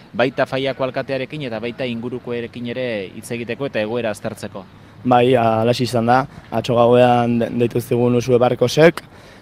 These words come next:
Speaker 2: eta esan zuen, ba, hori, gaur hamar terditan biltzeko, bai Uxue Barkos, Manu Ayerdi eta beste kontxeri batzuk, eta Faiako alkate Jesus Arritzubieta, baita, eh, herrialde, herri-, beste herrietako alkate eta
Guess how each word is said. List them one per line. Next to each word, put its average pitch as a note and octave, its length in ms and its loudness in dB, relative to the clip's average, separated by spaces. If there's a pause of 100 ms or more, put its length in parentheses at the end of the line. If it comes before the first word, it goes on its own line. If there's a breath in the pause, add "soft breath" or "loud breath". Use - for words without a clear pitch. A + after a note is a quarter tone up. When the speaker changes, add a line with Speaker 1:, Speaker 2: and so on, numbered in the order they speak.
(120)
Speaker 2:
eta A2 300 -2
esan A2+ 220 -4
zuen, A2+ 180 0
ba, G#2+ 100 2
hori, G#2+ 180 -2
gaur A2 340 0
hamar A2+ 260 0
terditan A#2 420 0
biltzeko, A#2+ 480 -2
bai A#2 180 2
Uxue A#2 240 0
Barkos, C3 480 2
Manu A#2 240 -4
Ayerdi A#2 460 0
eta G#2+ 180 -4 (220)
beste A2 480 -8
kontxeri A2 380 -6
batzuk, C#3 420 -2 (480 loud breath)
eta A2 360 -6
Faiako A#2 440 -2
alkate A2+ 480 -4
Jesus A#2+ 320 -6
Arritzubieta, B2 720 -2
baita, A2+ 340 -2 (560)
eh, - 540 -10 (220)
herrialde, A2 840 -4 (480)
herri-, A#2 240 -2
beste A#2+ 320 -2 (540)
herrietako A2+ 720 -4
alkate A2+ 400 -4
eta A2 120 -4